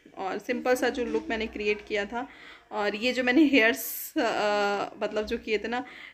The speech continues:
इस तरह से, मैंने एंगेजमेंट में भी किया हुआ था, वो मैंने,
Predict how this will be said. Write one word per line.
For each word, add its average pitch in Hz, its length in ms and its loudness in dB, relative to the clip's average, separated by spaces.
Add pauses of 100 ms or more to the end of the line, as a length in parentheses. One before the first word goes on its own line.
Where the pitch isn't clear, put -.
इस 262 240 -4
तरह 240 180 4
से, 294 120 0
मैंने 240 320 2
एंगेजमेंट 226 680 2
में 214 100 0
भी 214 80 -2
किया 208 200 -2
हुआ 202 200 0
था, 277 360 0 (100)
वो 226 220 4
मैंने, 214 360 0